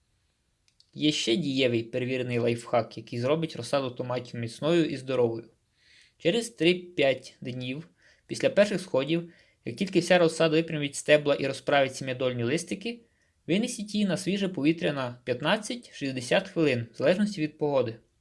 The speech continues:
Цей період має стояти день без опадів. Бажано, щоб було сонце.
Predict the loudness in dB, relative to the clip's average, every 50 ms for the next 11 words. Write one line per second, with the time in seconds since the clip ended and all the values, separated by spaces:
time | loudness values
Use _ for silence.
0 | _ -20 _ -20 -20 -20 _ _ _ _ _ _ _ 2 2 2 2 2 0 2
1 | 2 2 2 2 2 2 4 4 2 2 0 0 2 2 2 0 -4 2 2 2
2 | 4 4 2 0 0 -4 -2 -4 -4 -4 -2 -4 -4 -4 -6 -10 -12 -16 _ _
3 | _ _ _ _ _ 2 2 2 2 2 -4 -6 -6 -6 -8 -8 -10 -8 -6 -6
4 | -6 -6 -4 0 0 0 0 0 0 0 0 -2 -4 -8 -12 -14 -14